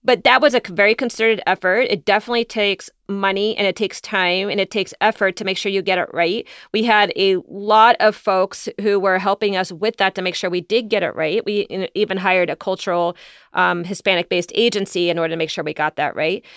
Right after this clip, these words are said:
Um, and people local to the area to make sure we got that right. So it's not something that we just decided to do on a whim. It's something that we intentionally did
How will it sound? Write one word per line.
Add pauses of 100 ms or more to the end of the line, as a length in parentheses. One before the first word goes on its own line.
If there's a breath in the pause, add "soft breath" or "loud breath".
(260 loud breath)
Um,
and
people
local
to
the
area
to
make
sure
we
got
that
right.
So
it's
not
something
that
we
just
decided
to
do
on
a
whim.
It's
something
that
we
intentionally
did